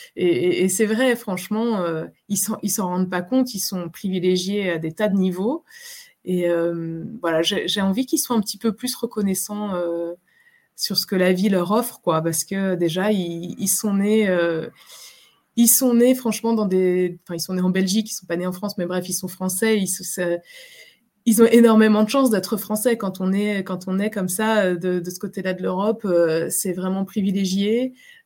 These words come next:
Euh, voilà, on, on est... on est une famille, euh, unie, on n'a pas de problème particulier, et cetera. Bref, euh, et donc, euh, j'aimerais qu'ils se rendent compte de ça. Alors, euh, sans pour autant, euh, se prendre dans la tronche des,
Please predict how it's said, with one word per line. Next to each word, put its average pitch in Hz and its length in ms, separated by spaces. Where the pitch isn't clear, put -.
Euh, 175 560
voilà, 170 260
on, 180 140
on 165 200
est... 151 280
on 175 120
est 170 60
une 170 80
famille, 190 520
euh, 170 480
unie, 208 540
on 190 60
n'a 165 120
pas 196 120
de 196 60
problème 185 340
particulier, 190 560
et 190 60
cetera. 170 440
Bref, 160 360
euh, 160 240
et 196 80
donc, 196 260
euh, 185 140
j'aimerais 190 300
qu'ils 196 120
se - 80
rendent 185 160
compte 190 160
de 190 80
ça. 165 280
Alors, 165 260
euh, 160 60
sans 185 340
pour 185 200
autant, 190 480
euh, 160 340
se - 160
prendre 190 260
dans 156 80
la 151 140
tronche - 480
des, 170 500